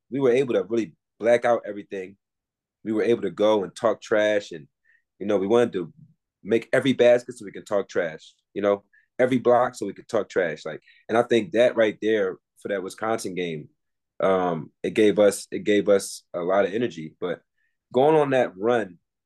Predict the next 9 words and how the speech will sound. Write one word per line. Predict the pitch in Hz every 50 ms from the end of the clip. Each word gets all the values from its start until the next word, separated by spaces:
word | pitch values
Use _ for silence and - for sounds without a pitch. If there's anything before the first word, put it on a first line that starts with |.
| _ _ _ _ _ _ _ _ _ _ _ _ _ _ _ _ _ _ _ _ -
like, | 113 110 101
our | 151 202 220
goal | 131 135 147 156 156 135
was | 135 127 - -
to | - - 117 104 98 90 95
hang | - 113 113 117 117
with | 110 101
every | 104 107 101 104
team | - - 113 104 104 104 104 104